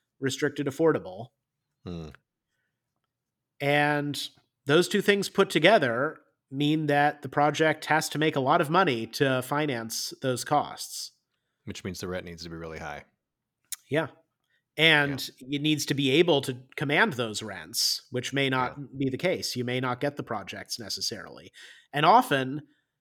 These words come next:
Speaker 1: they have to pay major fees to the city per unit for it, for the privilege
Speaker 2: Yeah.
Speaker 1: of building.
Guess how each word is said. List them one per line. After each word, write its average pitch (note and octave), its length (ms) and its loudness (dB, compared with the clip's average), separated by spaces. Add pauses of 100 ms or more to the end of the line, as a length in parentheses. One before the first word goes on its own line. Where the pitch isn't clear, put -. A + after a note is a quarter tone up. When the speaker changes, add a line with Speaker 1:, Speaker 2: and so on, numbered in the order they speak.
Speaker 1:
they C#3+ 120 2
have E3 200 8
to D#3+ 80 0
pay D#3+ 220 4
major D3+ 360 2
fees D3+ 580 0
to - 140 0
the B2+ 100 0
city E3 340 4
per D3 220 -2
unit D3 400 -4
for F#2+ 280 -14
it, - 100 -16 (520)
for C#3 160 -4
the A#2+ 80 -6
privilege C#3 440 0
Speaker 2:
Yeah. B2 40 -6
Speaker 1:
of A2+ 100 -14
building. D3 480 -4